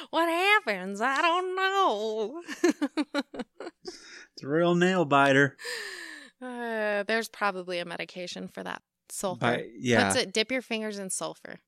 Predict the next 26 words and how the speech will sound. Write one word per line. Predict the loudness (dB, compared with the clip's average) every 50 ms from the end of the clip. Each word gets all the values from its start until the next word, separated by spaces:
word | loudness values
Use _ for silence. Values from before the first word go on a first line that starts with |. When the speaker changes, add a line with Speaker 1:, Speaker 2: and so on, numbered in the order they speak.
| _
Speaker 2:
This | -4 -4
is | -2 0
bad | 4 6 6 6 6 4 2
tasting | 0 0 0 0 -2 -4 -4 -6
stuff | -4 -2 -2 -2 -2 -6
that, | -10 -8 -8
that | -6 -4
my | -4 -4
parents | -4 -4 -4 -4 -4 -4 -6
used | -8 -10 -10
to | -10
put | -10 -8 -8
on | -6 -6
my | -6 -8 -10 -10 _
thumb | -8 -6 -6 -6 -8 -10
so | -10 -8 -8
I | -8
wouldn't | -6 -8 -8 -8 -8
suck | -8 -8 -8 -8 -10 -12
it. | -14 -14 -14 _ _ _ _ _ _ _ _ _ _ _ _ _ _ _
I | 0 2
just | 4 4 2
switched | 4 2 2 0 0 -2 0 0
thumbs. | 2 2 2 2 0 -2 -6 -10 -14 -18 _ _ _ _ -16 -14 -14 -14 -14 -16 -8 -6
Speaker 1:
<laughs> | -4 -4 -4 -6 -10 -12 -10 -14 -18 -18 _ -6 -2
Speaker 2:
Literally. | 0 2 2 4 2 2 2 0 0 -2 -6